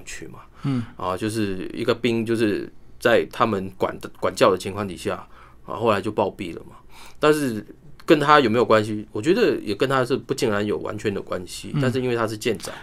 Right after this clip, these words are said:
Speaker 2: 连带责任。
Speaker 1: 连带责任。
Speaker 2: 嗯。
Speaker 1: 啊，这个，我觉得这个是还蛮可惜的。但是当这个事情提报起来的时候，到了长官那边哦，太平洋司令部那边去的时候，他们就很简单啊，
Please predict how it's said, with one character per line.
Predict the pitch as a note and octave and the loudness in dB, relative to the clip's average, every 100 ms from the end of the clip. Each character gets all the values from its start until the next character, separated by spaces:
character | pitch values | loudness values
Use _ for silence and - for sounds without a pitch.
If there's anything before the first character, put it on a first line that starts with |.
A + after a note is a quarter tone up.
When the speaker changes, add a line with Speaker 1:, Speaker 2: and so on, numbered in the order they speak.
| - | -4
Speaker 2:
连 | C3+ C3 | 0 2
带 | D3 | 2
责 | B2+ A#2+ | 2 0
任。 | A2+ A2 G2+ | -2 -4 -4
Speaker 1:
连 | G2+ | -2
带 | G2+ | -2
责 | F#2+ F#2 | -4 -10
任。 | - - | -12 -8
Speaker 2:
嗯。 | C3 A#2+ G2+ - - | -4 -2 -4 -14 -16
Speaker 1:
啊， | - F#2+ | -10 -6
这 | A#2 | 0
个， | C#3 C3+ | 2 0
我 | - | -2
觉 | A2+ | 0
得 | C3+ | 2
这 | C3 | 2
个 | B2+ | 0
是 | B2 | 0
还 | A2+ | -4
蛮 | G#2 G#2 | -6 -6
可 | - | -10
惜 | - - | -12 -14
的。 | - - | -14 -10
但 | - F3 | 0 2
是 | F#3+ C#3+ - - - - | 4 0 -2 -14 -18 0
当 | - G3 G3 | 6 8 6
这 | G3 | 6
个 | G3+ | 6
事 | - | 6
情 | D3+ A#2+ | 2 0
提 | - A#2+ | -2 2
报 | D#3+ D3+ | 6 6
起 | B2+ F#2+ | 6 0
来 | F#2+ | 0
的 | G#2 | -2
时 | G#2 | 0
候， | G2+ G2+ | 0 0
到 | G2+ D#3+ | 4 6
了 | C#3+ G#2+ F2 - | 6 6 4 0
长 | G#2 G2 | -2 0
官 | B2 | 2
那 | B2 | 2
边 | B2 A#2+ | 0 -2
哦， | A2 - | -4 -4
太 | - | -2
平 | B2 | 0
洋 | A2 | 0
司 | G#2 | -2
令 | A#2 G#2+ | -2 -2
部 | G#2+ | -2
那 | G2+ | -2
边 | G2+ | -2
去 | G2 G2+ | -4 -8
的 | D#2+ | -10
时 | - | -12
候， | - | -10
他 | |
们 | C#3 | -8
就 | B2+ A#2 | -6 -6
很 | - | -4
简 | A2+ G2 | -2 -2
单 | F#2+ | -2
啊， | F#2+ | -6